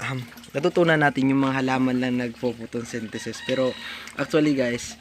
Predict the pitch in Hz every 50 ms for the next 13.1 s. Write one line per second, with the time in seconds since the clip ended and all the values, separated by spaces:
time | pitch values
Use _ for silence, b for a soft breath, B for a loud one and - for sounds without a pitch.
0 | B B B B B B B - 123 123 123 127 151 156 151 151 147 143 135 131
1 | 131 123 - 123 123 123 123 120 113 110 107 104 - - 104 104 - - - -
2 | - - 131 139 139 - 147 139 135 131 120 131 127 123 - - - - - -
3 | - - 135 131 131 131 127 127 131 135 139 143 139 147 143 135 131 123 120 117
4 | 117 113 107 98 101 101 - - - - 123 123 127 120 127 127 - 131 120 120
5 | 117 127 - - - 123 117 107 - - - - 107 98 95 92 - B B B
6 | B B B B - - - 120 113 110 107 104 101 107 127 127 127 120 117 127
7 | 123 113 107 - - - - - - - - 120 117 113 - 123 120 - 123 117
8 | 117 117 - - - - 117 117 113 113 117 117 113 113 110 110 113 113 107 104
9 | 101 - - 98 98 - - - 92 95 95 92 101 - - - - - B B
10 | B B B B B B B B B B - - - - - - - - - -
11 | - - - - - - - - - - 143 - - - - - - - - -
12 | - - 113 117 117 117 120 117 113 113 110 98 - - - 151 165 170 175 180
13 | 175 170